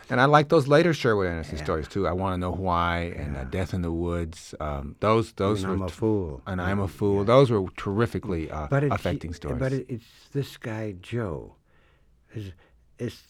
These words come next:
Speaker 2: more than lo-, you could say loss of innocence. Well, it's more than that. He does discover certain things.
Speaker 1: Well, he loses his innocence, but in an innocence place, he doesn't, he doesn't find cynicism.
Speaker 2: No.
Speaker 1: He just finds, um, uh, what takes innocence place, which is a more complicated view of human
Speaker 2: Yeah.
Speaker 1: events. And that's,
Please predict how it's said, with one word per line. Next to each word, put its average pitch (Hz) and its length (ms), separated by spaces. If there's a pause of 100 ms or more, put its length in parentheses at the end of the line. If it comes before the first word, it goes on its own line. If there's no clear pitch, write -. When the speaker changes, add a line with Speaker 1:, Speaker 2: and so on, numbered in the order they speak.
Speaker 2:
more 180 300
than 131 240
lo-, 131 160
you 107 140
could 113 240
say 107 240
loss 101 340
of 82 140
innocence. 87 580
Well, 101 80
it's 104 220
more 143 240
than 87 260
that. 95 260
He 120 200
does 131 260
discover 90 540
certain - 340
things. 73 360 (200)
Speaker 1:
Well, 196 160
he 160 80
loses 117 380
his 110 160
innocence, 165 380
but 135 140
in 120 140
an 110 140
innocence 135 460
place, 151 360
he 135 100
doesn't, 131 380 (160)
he 135 100
doesn't 110 260
find 101 220
cynicism. 120 800
Speaker 2:
No. 82 80 (260)
Speaker 1:
He 131 120
just 127 240
finds, 120 500
um, 101 380 (400)
uh, 92 160
what 110 260
takes 117 320
innocence 92 460
place, 76 440
which - 160
is 95 140
a 92 40
more 87 180
complicated 82 680
view 80 220
of 73 100
human 76 260
Speaker 2:
Yeah. 90 80
Speaker 1:
events. 73 420
And 135 120
that's, 214 240